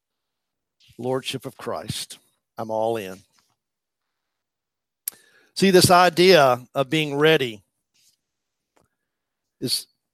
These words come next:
that you're committed. You want to be whole. That, that you have embraced growth as a ma-, major paradigm of your life.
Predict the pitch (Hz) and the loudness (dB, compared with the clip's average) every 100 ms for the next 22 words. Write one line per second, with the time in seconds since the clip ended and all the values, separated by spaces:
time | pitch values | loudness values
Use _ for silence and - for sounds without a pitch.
0 | _ - 147 175 - 151 151 151 143 110 | _ -10 -2 -2 0 -4 0 2 2 -2
1 | - - _ _ _ _ _ _ _ _ | -6 -18 _ _ _ _ _ _ _ _
2 | _ _ _ _ _ _ _ _ _ _ | _ _ _ _ _ _ _ _ _ _
3 | _ _ _ _ _ _ _ _ _ _ | _ _ _ _ _ _ _ _ _ _
4 | _ _ _ - 151 156 156 135 123 110 | _ _ _ -14 -8 -2 -2 -2 -2 2
5 | 135 113 101 - _ _ _ _ _ _ | 2 2 -2 -10 _ _ _ _ _ _
6 | _ _ _ _ - 135 143 - 127 143 | _ _ _ _ -4 -2 -2 -8 -4 -2
7 | 147 170 160 143 135 131 147 143 120 - | 0 2 2 2 0 0 4 4 2 0
8 | - - - _ _ _ _ _ - 143 | 0 -2 -6 _ _ _ _ _ -6 4
9 | 156 123 104 - - - _ _ _ _ | 4 4 0 -8 -16 -20 _ _ _ _
10 | _ _ - 139 131 135 143 147 151 151 | _ _ -2 -2 -4 -4 -2 -2 0 0
11 | 147 131 - 156 151 139 120 110 101 113 | 0 -4 0 4 6 6 2 0 -6 -8
12 | 110 107 90 - - | -4 -2 -4 -8 -20